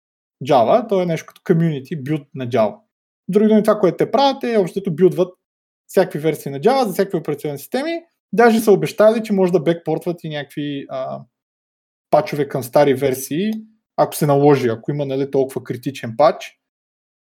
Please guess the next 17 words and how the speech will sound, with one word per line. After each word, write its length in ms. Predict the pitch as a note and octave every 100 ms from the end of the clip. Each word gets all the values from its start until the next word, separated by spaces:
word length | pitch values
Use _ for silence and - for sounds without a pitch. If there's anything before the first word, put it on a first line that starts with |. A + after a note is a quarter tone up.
| _ _ _ -
тъй 100 | F3
като 160 | -
Oracle 520 | - F#3 G3+ G3+ G#3+
ще 140 | B3+ G#3+
го 100 | G#3
фиксва 380 | A3+ G#3+ A#3+ A3
само 280 | G3+ G3+
в 80 | G3
новата 320 | F#3+ F#3 E3
си 160 | - -
версия. 360 | A#2+ A#2 - - _ _
Тоест, 200 | D#3+ D3+
утре 140 | F#3+
като 160 | D#3+ -
излезе 200 | C#3+ D3+
Java 380 | C3+ C3 A#2 G#2 _ _ _ _
петнайсет, 580 | C3+ - B2 B2 - E4+